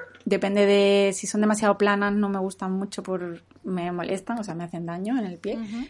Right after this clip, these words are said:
Speaker 1: Pero bueno, por mi forma del pie tampoco es,
Speaker 2: Ujú.
Speaker 1: pero
Speaker 2: Sí, pero bueno, un zapato cómodo en general.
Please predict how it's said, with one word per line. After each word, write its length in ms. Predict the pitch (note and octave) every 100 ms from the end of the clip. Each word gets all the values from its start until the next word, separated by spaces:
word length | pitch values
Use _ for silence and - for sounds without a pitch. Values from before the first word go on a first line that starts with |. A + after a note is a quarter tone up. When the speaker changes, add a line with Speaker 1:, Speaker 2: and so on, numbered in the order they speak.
| -
Speaker 1:
Pero 160 | G#3+
bueno, 180 | F3 D#3+
por 120 | F#3
mi 80 | F#3
forma 320 | G3 F#3 F3
del 100 | -
pie 240 | - G#3+ F3+
tampoco 520 | - D#3 D#3+ D#3+ D#3+
es, 300 | D#3+ D#3 D4
Speaker 2:
Ujú. 120 | B3+ -
Speaker 1:
pero 320 | - E3+ D#3 D#3+
Speaker 2:
Sí, 220 | B3+ A3+ B3 D4+ D#4+
pero 120 | A#3
bueno, 220 | A#3+ A3+
un 100 | A3
zapato 340 | A3+ A#3+ A3+ G3
cómodo 320 | G3+ G3+ G3
en 60 | F#3+
general. 500 | G#3+ G3 G3 G#3+